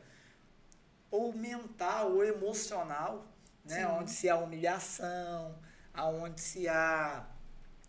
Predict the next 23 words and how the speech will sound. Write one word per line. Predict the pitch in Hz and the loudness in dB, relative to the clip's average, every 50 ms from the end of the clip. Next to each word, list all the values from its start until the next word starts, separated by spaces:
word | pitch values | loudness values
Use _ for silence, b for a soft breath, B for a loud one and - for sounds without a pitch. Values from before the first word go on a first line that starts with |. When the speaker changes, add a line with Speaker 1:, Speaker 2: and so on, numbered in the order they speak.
| - - | -8 -8
Speaker 1:
agressão | 170 170 170 165 175 170 170 - - - 180 180 175 | -4 -2 2 2 2 2 2 -2 -2 -2 -2 -2 0
verbal, | 156 170 202 220 208 180 170 165 156 160 170 170 165 165 165 165 165 165 165 - B B B B B B B - - | 2 2 2 2 2 4 6 6 6 6 6 4 0 -2 -2 -4 -6 -10 -12 -16 B B B B B B B -20 -14
né, | 151 156 160 175 180 180 B B B - - | -10 -8 -8 -8 -8 -10 B B B -14 -6
é | - 240 | -4 -4
um | 247 247 233 233 240 | -4 -4 -6 -8 -8
ambiente | 240 233 214 220 220 214 220 220 - - 220 | -8 -8 -8 -8 -8 -8 -8 -8 -10 -10 -8
muito | 220 214 220 220 220 - - | -8 -6 -6 -6 -6 -8 -10
hostil, | - - - - - - 180 165 160 151 151 - - B B B B B B B B B - - | -10 -10 -10 -8 -6 -6 -6 -6 -8 -10 -12 -14 -16 B B B B B B B B B -20 -16
que, | - 165 165 180 185 180 180 180 175 175 165 | -14 -12 -10 -8 -8 -8 -8 -8 -8 -8 -8
de | 170 165 | -6 -6
certa | - - 175 170 170 170 165 | -6 -4 -2 -4 -4 -4 -8
forma, | 147 - - 175 180 202 220 208 - 156 - - B B B B B B B B | -12 -12 -10 -8 -6 -6 -6 -6 -6 -10 -14 -16 B B B B B B B B
vai | 143 - 98 165 175 208 240 226 | -10 -2 2 2 4 4 2 0
gerar | 214 190 175 156 - 220 247 269 254 - 185 175 175 180 196 214 214 - B B B B B B B - | -2 -2 -2 -2 -2 0 2 2 4 4 6 6 4 4 2 0 -2 -6 B B B B B B B -18
nessa | - 156 160 160 156 - 170 | -12 -8 -6 -6 -4 -4 -4
criança, | 160 - 165 160 156 156 156 151 160 175 170 - - - - B B B B - - | -4 -4 -6 -6 -6 -6 -4 -4 -4 -4 -4 -4 -6 -6 -8 B B B B -20 -14
nesse | - 156 170 165 - 175 | -8 -8 -6 -4 -4 -2
adolescente, | 170 170 170 165 160 151 - - - 165 160 160 - | 0 0 0 0 0 -2 -2 -4 -6 -6 -8 -8 -8
nesse | 160 165 156 - - 170 | -6 -4 -4 -2 0 0
adulto, | 160 156 151 151 151 156 180 190 - - - B B B B B B B B B B - - | 0 0 -2 -4 -8 -8 -10 -10 -12 -16 -20 B B B B B B B B B B -20 -18
né, | 147 143 151 165 175 | -12 -8 -6 -4 -4
algumas | 170 156 160 165 175 175 185 180 156 | -4 -4 -4 -6 -6 -6 -4 -4 -2
lacunas. | 170 185 180 185 180 208 - - - - - 202 202 202 190 180 175 170 - - - - | 0 2 2 4 2 2 -2 -8 -14 -12 -12 -10 -8 -8 -8 -10 -10 -10 -10 -10 -10 -12